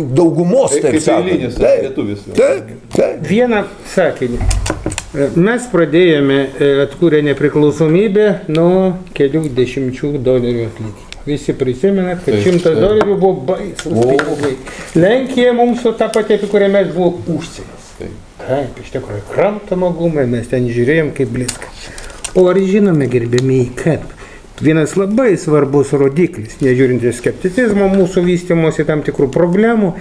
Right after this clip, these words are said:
Speaker 3: kad mes jau pagal bendrąjį vidaus produktą vienam gyventojui susilyginam ir jau atskirais laikotarpiais lenkiam Lenkiją.
Speaker 2: Taip.
Speaker 3: Tai va, mes mokėkime didžiuotis, kad mes esame lietuviai.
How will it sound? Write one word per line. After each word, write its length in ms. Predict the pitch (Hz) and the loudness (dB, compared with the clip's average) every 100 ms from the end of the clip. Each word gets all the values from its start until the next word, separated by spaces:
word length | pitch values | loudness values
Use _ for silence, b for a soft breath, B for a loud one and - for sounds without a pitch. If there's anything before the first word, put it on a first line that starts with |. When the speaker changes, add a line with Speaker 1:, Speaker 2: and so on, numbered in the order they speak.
| B B | B B
Speaker 3:
kad 260 | - 196 240 | -4 -2 2
mes 340 | 254 262 254 | 2 2 0
jau 300 | 165 180 196 | 2 4 4
pagal 380 | 190 139 120 123 | 2 -2 0 -2
bendrąjį 520 | 113 139 139 127 120 | 0 0 2 2 2
vidaus 380 | 123 135 147 - | 2 2 2 0
produktą 680 | - 147 156 147 - - 107 | 0 2 2 0 -4 -8 -8
vienam 340 | 123 120 131 127 | -4 -2 -2 0
gyventojui 640 | 127 139 160 165 165 139 120 - B B B B B - | 0 0 0 -2 -4 -10 -12 -18 B B B B B -16
susilyginam 840 | - - 110 120 165 165 156 147 | -12 -6 -4 0 0 0 0 -2
ir 160 | - 139 | -2 0
jau 200 | 190 240 | 2 2
atskirais 480 | 160 - 117 117 - | 0 -2 -4 -4 -4
laikotarpiais 680 | 113 110 160 135 127 120 - | -4 -2 -2 -2 -6 -8 -8
lenkiam 380 | 107 123 - - | -6 -6 -8 -14
Lenkiją. 400 | - - - - - - | -16 -16 -18 -18 -20 -14
Speaker 2:
Taip. 220 | 92 - - | -12 -12 -4
Speaker 3:
Tai 160 | 196 208 | 0 2
va, 140 | 233 233 - - | 0 -4 -10 -6
mes 200 | 165 170 | 0 0
mokėkime 800 | 170 165 165 190 220 220 175 120 101 - - | 2 0 2 0 0 0 -2 -2 -6 -12 -8
didžiuotis, 720 | 123 113 117 156 190 - - | -4 -2 2 2 0 -4 -12
kad 200 | - - | -10 -6
mes 180 | 127 - | -6 -4
esame 440 | - - 156 120 | -6 -4 -4 -2
lietuviai. 440 | 113 113 170 185 | -2 -2 0 0